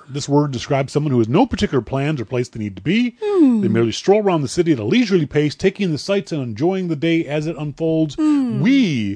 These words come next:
Speaker 2: Hmm.
Speaker 1: will be Florentine flaneurs.
Speaker 2: We will. Absolutely. That's what I want. I mean, I know sometimes we'll have pla-, a plan.
Speaker 1: My
Speaker 2: But
Speaker 1: plan is for Florence is to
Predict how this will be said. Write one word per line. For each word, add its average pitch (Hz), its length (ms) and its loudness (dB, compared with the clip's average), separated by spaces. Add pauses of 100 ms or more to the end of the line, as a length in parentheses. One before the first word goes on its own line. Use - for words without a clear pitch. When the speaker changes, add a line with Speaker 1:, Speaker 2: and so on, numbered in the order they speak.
Speaker 2:
Hmm. 208 380 -4
Speaker 1:
will 127 100 6
be 117 160 -2
Florentine 147 680 -2
flaneurs. 113 680 -2
Speaker 2:
We 208 340 -2
will. 160 720 0 (180)
Absolutely. 160 760 -2
That's 180 340 0
what 170 120 2
I 160 120 4
want. 156 440 0
I - 20 -6
mean, 233 180 2
I 269 80 4
know 294 160 4
sometimes 220 520 0
we'll 165 60 2
have 165 200 -2
pla-, 180 300 0
a - 100 -2
plan. 180 640 0 (840)
Speaker 1:
My 139 200 2
Speaker 2:
But 175 140 2
Speaker 1:
plan 113 440 -2 (140)
is 127 440 2
for 131 260 -2
Florence 143 600 -2 (400)
is 143 360 -4
to 127 580 -4